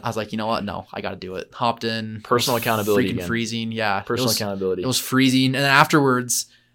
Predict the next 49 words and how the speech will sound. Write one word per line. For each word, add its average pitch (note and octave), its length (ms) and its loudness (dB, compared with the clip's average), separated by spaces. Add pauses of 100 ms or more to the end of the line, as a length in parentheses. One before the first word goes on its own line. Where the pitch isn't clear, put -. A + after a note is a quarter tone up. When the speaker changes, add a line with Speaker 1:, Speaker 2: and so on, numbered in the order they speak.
(200)
Speaker 1:
I C3 140 0
was A#2+ 100 -4
like, A2+ 240 -4
"Dude, D3 120 2
I B2+ 80 4
feel C#3 180 4
awesome." A2 400 2
And B2 100 0
you're E3+ 120 6
gonna G3 140 10
feel D#3+ 280 4
good C3+ 200 4
when C3 100 2
you A#2+ 80 0
push B2 260 -4
through B2+ 120 -2
the, A#2 100 -2
the - 200 -12
tough A#2+ 200 -4
stuff G#2+ 240 -4
too. - 160 -4
You A2+ 100 -4
can C#3 120 -2
look C#3 180 2
back B2 240 4
on C3 100 2
it C3+ 60 0
and B2 100 -6
be B2 80 -2
like, A2 340 -4 (760)
"Man, A#2 260 2
that G#2+ 120 0
was A#2+ 140 0
really G#2 360 -4
difficult, G#2+ 480 -2
but G#2 80 -2
I'm G#2+ 120 -4
super B2 400 0
glad A2+ 580 -4
I A2 80 -10
pushed - 400 -10
through A#2 440 -4 (120)
and A#2+ 100 -6
was A2+ 120 -4
able A2 180 -2
to G#2 120 0
accomplish G2+ 480 -8
that." F#2+ 280 -6
And C3 240 0